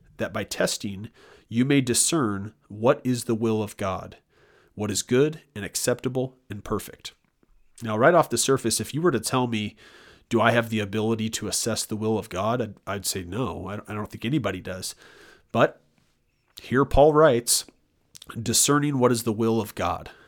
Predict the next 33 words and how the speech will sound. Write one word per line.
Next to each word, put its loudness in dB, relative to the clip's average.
And -6
maybe 0
this 2
is -2
one -2
of -2
the -2
most -4
difficult -8
things -4
for -8
any -2
Christian -6
to -10
do, -10
but -2
we're -2
certainly 0
called 0
to -6
do -4
our -4
best -4
to -8
discern -2
it. -16
And -10
that's -4
what -6
we're -14
gonna -8
talk -4
about -6